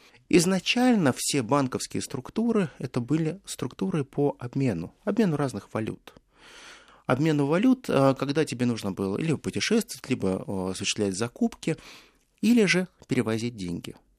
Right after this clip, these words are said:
И вот тут возникает ключевой вопрос. А как ты мог перевозить деньги, когда у тебя не было банковских сейфов, когда у тебя не было,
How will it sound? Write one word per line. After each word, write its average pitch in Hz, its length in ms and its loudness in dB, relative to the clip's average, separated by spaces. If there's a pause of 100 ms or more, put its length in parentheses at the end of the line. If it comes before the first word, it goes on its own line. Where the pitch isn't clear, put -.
(160)
И - 80 -8
вот 127 240 -6
тут 226 200 -2
возникает 113 640 -4
ключевой 120 400 -6
вопрос. - 420 -10 (440)
А - 80 -12
как - 200 -4
ты - 140 -6
мог 151 180 -2
перевозить 123 480 -2 (140)
деньги, 240 420 0 (480)
когда 170 300 0
у 185 60 0
тебя - 200 -4
не 233 140 4
было 95 220 -6 (280)
банковских 120 640 -2
сейфов, 123 520 -4
когда 95 260 -4
у 92 80 0
тебя - 180 -6
не 110 160 0
было, 101 220 -2